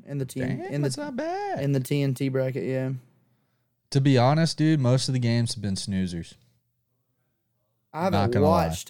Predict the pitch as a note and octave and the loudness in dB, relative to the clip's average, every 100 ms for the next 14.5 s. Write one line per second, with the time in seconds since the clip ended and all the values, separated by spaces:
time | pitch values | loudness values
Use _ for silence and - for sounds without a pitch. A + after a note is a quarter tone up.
0 | - - C3+ - D3+ D3 C#3+ - E3 C#3 | -14 -10 -8 -4 -2 0 -2 -2 -4 -2
1 | D#3 C3+ D3+ D3 E3 D#3 - - D3+ D#3+ | -4 -4 -2 2 0 -2 -10 -4 0 0
2 | D3+ - F3+ E3 - D#3 D#3+ C#3 - - | 0 0 0 0 -2 0 0 -2 -10 -18
3 | _ - - F#3 - F3+ D3 C#3 C3 C3 | _ -12 -2 -2 2 2 4 2 0 0
4 | C3 C3 B2+ B2+ B2 - _ _ _ _ | 0 2 2 2 -2 -6 _ _ _ _
5 | _ _ _ _ _ - A2+ F#2+ _ _ | _ _ _ _ _ -20 -18 -18 _ _
6 | _ _ C#3+ C#3 C3+ C#3 D#3 B2 G2+ - | _ _ -2 0 2 2 4 4 4 4
7 | A2+ - - G#2+ - A2 B2 A#2+ A#2 D3 | 4 2 2 0 2 2 4 4 4 2
8 | D3+ C#3+ D3 C3+ C3+ C3+ C3+ - C#3 C3+ | -2 -2 -2 0 0 0 -2 -2 0 2
9 | C3 C3 B2+ C3+ C3 C#3 C3 C#3 C3+ C3 | 2 0 0 0 0 0 0 -2 -2 -2
10 | C3 B2 - _ _ _ - C3 C3 C3 | -2 -6 -12 _ _ _ -8 -2 0 2
11 | B2+ B2+ B2 B2+ A#2+ C3 B2+ B2+ B2 B2+ | 2 2 0 -2 -2 -4 -4 -2 -4 -4
12 | - A2+ A2 - - - A#2 E3 B2+ A#2+ | -8 -8 -8 -8 -6 0 4 4 6 4
13 | A#3 G#4+ - - D3 C#3 D#3 E3 G3 G3 | 2 -2 -8 -6 -2 -2 2 4 6 4
14 | F#3+ F#3+ G#3 G3+ | 4 4 6 4